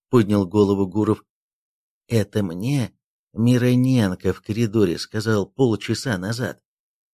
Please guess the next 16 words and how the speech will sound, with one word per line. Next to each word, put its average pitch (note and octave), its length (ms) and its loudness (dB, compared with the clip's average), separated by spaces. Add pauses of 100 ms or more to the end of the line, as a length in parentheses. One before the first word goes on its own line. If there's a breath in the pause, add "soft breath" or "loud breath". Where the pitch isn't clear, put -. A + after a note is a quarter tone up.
(540)
«А A#2+ 120 2
ему A2+ 440 4
кто A#2+ 240 0
сказал?» G#2+ 540 -2 (600)
«Орлов, F#2+ 520 -2
наверное, D3+ 680 -2 (180)
ешкин G#2 580 -4
городовой. G#2+ 640 -2 (320)
А B2 140 0
время-то C#3+ 440 0
уже», — F#2 320 -4 (300)
спохватился A2 720 -2
Стас, - 540 -6 (100)
взглянув F2+ 720 -6
на A2 120 -2
часы. - 460 -12